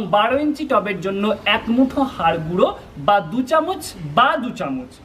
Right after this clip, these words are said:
বা দু চামচ ফসফেট মেশাবো। হয় হাড় গুঁড়ো নয় দু চামচ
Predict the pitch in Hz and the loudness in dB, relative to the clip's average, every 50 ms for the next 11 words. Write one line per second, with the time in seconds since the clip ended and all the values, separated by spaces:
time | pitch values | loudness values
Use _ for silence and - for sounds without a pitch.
0 | 151 147 170 202 233 247 208 202 226 220 - 240 233 233 277 294 - - - - | -4 2 2 2 2 2 -4 -6 -10 -6 -4 -4 0 0 -2 -2 -4 -10 -4 -2
1 | 196 196 - - - 262 370 - - - - - - - - - 170 185 185 180 | -2 -2 -2 0 0 0 0 0 -8 -16 -18 -18 -20 -20 -10 -2 0 0 0 0
2 | - 156 139 131 127 - - - - - - - - 185 208 247 262 233 226 240 | -2 -4 -4 -4 -10 -12 -12 -14 -14 -14 -12 -2 2 2 4 4 4 2 2 0
3 | 254 226 214 247 254 285 349 415 - - - - - - 151 151 151 156 156 170 | 0 0 2 2 2 2 0 -2 -6 -12 -18 -20 -16 -8 -4 -2 -2 0 4 4
4 | 180 208 262 294 220 202 208 - 185 170 165 190 262 262 - | 4 4 4 2 0 -2 -4 -2 -2 -2 0 -2 -4 -4 -6